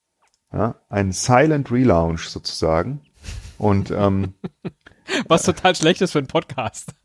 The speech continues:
Speaker 2: <laughs> Wenn man,
Speaker 1: <laughs> Ja.
Speaker 2: wenn man einen Silent Relaunch
Speaker 1: Ja,
Speaker 2: im Backend
Speaker 1: und,
Speaker 2: macht.
Speaker 1: ähm,
Speaker 2: Ja.
Speaker 1: äh, und, äh,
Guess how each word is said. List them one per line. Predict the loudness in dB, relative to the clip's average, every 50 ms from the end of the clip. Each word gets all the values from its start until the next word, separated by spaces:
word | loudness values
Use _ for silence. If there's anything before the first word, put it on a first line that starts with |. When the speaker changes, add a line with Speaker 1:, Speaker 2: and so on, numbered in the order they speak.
| -6
Speaker 2:
<laughs> | -4 -4 -2 2
Wenn | 2 2 4 4
man, | 4 2 4 2 0 2 4 4 2 2 2
Speaker 1:
<laughs> | 2 4 4
Ja. | 6 6 6 4 4 2
Speaker 2:
wenn | -2 -2
man | 0 -2
einen | -2 -4 -4 -4
Silent | -2 2 2 2 4 4 2 0 2
Relaunch | 2 2 4 4 4 2 4
Speaker 1:
Ja, | 4 4 4
Speaker 2:
im | 4
Backend | 2 0 2 2 2
Speaker 1:
und, | 2 2 0 -4
Speaker 2:
macht. | -2 2
Speaker 1:
ähm, | 4 4 4 4 0 -4 -6 -8 -10 -6
Speaker 2:
Ja. | 0 2 4 6 6 6 4 2 0 -2
Speaker 1:
äh, | -4 -8 -12 -14 -12
und, | -8 -6 -4 -4 -6 -6 -12 -14 -14 -10
äh, | -4 2 4 4 6 6 4 2 -2